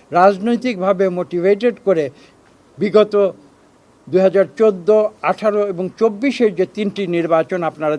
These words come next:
দেখেছেন, সেই নির্বাচনগুলো, নির্বাচনের নামে কি হয়েছে? প্রহসন হয়েছে। এই যে একটা অত্যন্ত গুরুত্বপূর্ণ বিষয়, সেই বিষয়টি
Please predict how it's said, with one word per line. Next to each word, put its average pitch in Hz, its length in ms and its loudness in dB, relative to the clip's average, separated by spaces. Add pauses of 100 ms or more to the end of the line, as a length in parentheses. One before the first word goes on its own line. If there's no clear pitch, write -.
দেখেছেন, 160 360 -4 (320)
সেই 185 140 4
নির্বাচনগুলো, 170 800 0 (260)
নির্বাচনের 170 680 0
নামে 165 160 -6 (100)
কি 226 100 -2
হয়েছে? 240 280 4 (280)
প্রহসন 254 460 4 (120)
হয়েছে। 110 320 -10 (260)
এই 269 160 6
যে 277 60 0 (160)
একটা - 300 -6
অত্যন্ত 254 320 -4 (180)
গুরুত্বপূর্ণ 196 640 -2
বিষয়, 160 440 2 (100)
সেই 170 220 0
বিষয়টি 185 380 -4